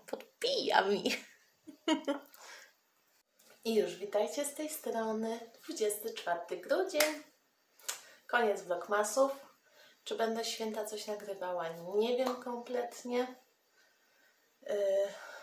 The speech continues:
troszkę już zaczęłam się szykować, jak widać.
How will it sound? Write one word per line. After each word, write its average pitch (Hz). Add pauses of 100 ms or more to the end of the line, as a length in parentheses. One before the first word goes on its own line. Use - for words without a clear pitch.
(220)
troszkę 226
już 208
zaczęłam 196
się -
szykować, 254
jak 226
widać. 233